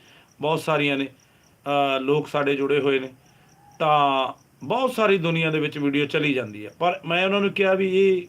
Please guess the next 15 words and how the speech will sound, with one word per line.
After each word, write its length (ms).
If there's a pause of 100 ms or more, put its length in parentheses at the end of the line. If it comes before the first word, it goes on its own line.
ਵੀਡੀਓ 320
ਪਤਾ 200
ਨਹੀਂ 140
ਕਿਹਦੇ 240
ਹੱਥ 240
ਲੱਗ 200
ਜੇ, 180 (460)
ਤੁਹਾਡੇ 300
ਕਰਮਾਂ 360
ਦਾ 180 (240)
ਇਲਾਜ 320
ਤੁਹਾਡਾ 320
ਚੰਗਾ 300
ਹੋ 120
ਜੇ। 120